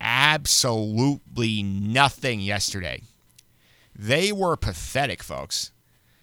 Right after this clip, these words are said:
Number one, the offensive line, again, a complete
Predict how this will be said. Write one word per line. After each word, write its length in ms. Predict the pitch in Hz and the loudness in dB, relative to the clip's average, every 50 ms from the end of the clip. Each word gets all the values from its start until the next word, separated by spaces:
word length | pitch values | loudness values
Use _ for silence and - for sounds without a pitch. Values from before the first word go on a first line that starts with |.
| _ _ _ _ _ _ - - - - - - | _ _ _ _ _ _ -20 -20 -20 -20 -16 -8
Number 240 | - 127 147 156 156 | -6 -4 -4 -2 -4
one, 260 | 143 139 143 139 139 | -2 -2 -2 -2 -2
the 140 | 131 127 78 | -2 -2 0
offensive 600 | 110 147 156 156 151 170 175 160 - 151 143 104 | 2 2 2 2 2 -2 -2 0 0 -2 -2 -2
line, 480 | 117 131 131 127 123 120 117 113 110 - | 0 2 2 4 4 4 4 2 -2 -4
again, 560 | - 98 113 95 - 123 131 135 117 87 76 76 101 - - - - _ _ _ - | -4 -6 -6 -2 0 0 2 2 0 -2 -6 -12 -18 -20 -20 -20 -20 _ _ _ -6
a 140 | - 135 123 | -6 -6 -4
complete 800 | - - 135 127 117 - - - - 123 147 170 185 190 - - | -4 -6 -6 -6 -4 -4 -6 -6 -6 -6 -8 -8 -8 -8 -12 -16